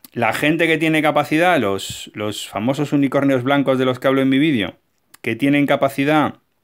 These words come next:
de, eh, poder aguantar el tirón, no van a estar obligados a vender para conseguir cash, en principio,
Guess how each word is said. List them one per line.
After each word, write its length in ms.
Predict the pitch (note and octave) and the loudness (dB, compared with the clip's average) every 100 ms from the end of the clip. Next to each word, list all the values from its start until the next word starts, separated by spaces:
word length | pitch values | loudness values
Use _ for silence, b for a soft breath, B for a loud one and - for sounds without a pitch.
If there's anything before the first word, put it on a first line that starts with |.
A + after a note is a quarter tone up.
| _ _ _ _ _ _ _ | _ _ _ _ _ _ _
de, 460 | A#2 A#2+ C3+ B2 F#2 | -6 0 0 0 -2
eh, 760 | A2 A2+ A2+ A2 G#2+ G2 F#2+ - | -4 -2 0 0 0 -2 -6 -6
poder 260 | A#2 B2 C#3 | -2 2 4
aguantar 420 | D3 C#3+ C#3+ C#3+ | 4 2 4 4
el 140 | C#3 | 2
tirón, 500 | C3 C#3+ E3 C3 - - | 2 2 4 2 -2 -10
no 180 | G#2 A2+ | -4 0
van 120 | A#2+ | 0
a 40 | |
estar 220 | B2 - C3+ | 0 0 0
obligados 480 | G#2 G2+ A2 A#2 | 2 0 0 0
a 60 | B2 | 0
vender 340 | B2 B2+ D3 | 0 0 0
para 220 | A#2+ G2 F#2+ | 0 -2 -4
conseguir 420 | F#2+ - G#2 A2 | -6 -6 -6 -2
cash, 320 | D3 F3+ - - | -2 -2 -4 -12
en 100 | G2+ | -10
principio, 540 | F#2+ G#2 D3+ D3+ G#3 | -8 -4 -2 -2 -4